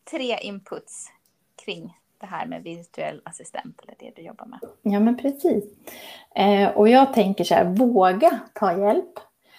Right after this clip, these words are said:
Speaker 2: eh, som Malin, det tog lite tid att börja, alltså, och, och liksom ta det steget. Och det är väl ingenting som är konstigt, men just det här att,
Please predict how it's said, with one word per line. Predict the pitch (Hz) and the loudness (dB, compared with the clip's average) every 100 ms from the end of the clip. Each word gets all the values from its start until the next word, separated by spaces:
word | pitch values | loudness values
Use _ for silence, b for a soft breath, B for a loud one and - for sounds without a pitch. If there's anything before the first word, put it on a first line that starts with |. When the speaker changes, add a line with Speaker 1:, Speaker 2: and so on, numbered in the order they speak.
| b _ | b _
Speaker 2:
eh, | 196 185 170 | -8 -6 -4
som | - 208 | -2 0
Malin, | 202 190 208 262 | 2 2 4 4
det | 214 | 4
tog | - 196 | 2 0
lite | 185 180 | 0 -4
tid | 175 - 196 254 240 | -4 0 4 4 4
att | 190 | 4
börja, | 196 180 185 254 254 - | 2 2 2 0 -2 -4
alltså, | 220 294 190 | -2 2 4
och, | 190 - 202 214 214 208 | 4 4 4 6 8 8
och | 202 | 8
liksom | 220 214 202 | 4 2 0
ta | - 226 202 | -2 0 0
det | 180 180 | 0 -4
steget. | 185 196 185 214 | -4 -2 -2 -2
Och | 196 | -2
det | 165 190 233 | 0 2 2
är | |
väl | 254 | 4
ingenting | 247 214 208 185 | 2 0 -2 -8
som | - | -10
är | 185 | -12
konstigt, | - 208 185 - 214 | -6 -6 -4 -4 -2
men | 208 202 | 0 2
just | 220 220 | 0 -4
det | 196 | -6
här | 202 185 | -4 -2
att, | 180 185 | -2 -4